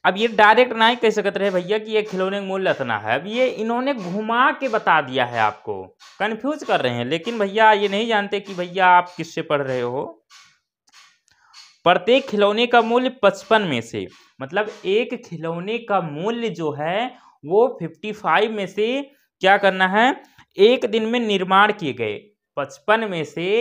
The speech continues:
एक दिन में जितने खिलौने बनते हैं उन खिलौनों की संख्या को माइनस करोगे,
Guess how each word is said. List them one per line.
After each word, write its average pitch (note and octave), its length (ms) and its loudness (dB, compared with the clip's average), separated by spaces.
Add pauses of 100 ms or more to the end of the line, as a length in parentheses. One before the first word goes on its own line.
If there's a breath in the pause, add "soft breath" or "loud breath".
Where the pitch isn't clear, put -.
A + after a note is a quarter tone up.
(280)
एक G#3+ 380 -2
दिन F3+ 240 -6
में G#3 180 -6
जितने F#3 380 -10
खिलौने F3 460 -8 (100)
बनते D3+ 480 -4
हैं A2 280 -12 (280 loud breath)
उन G#3 180 -6
खिलौनों F#3 500 -6
की A3+ 160 -12
संख्या F3+ 500 -8
को G#3 180 -8
माइनस F3+ 580 -6
करोगे, A2 540 -6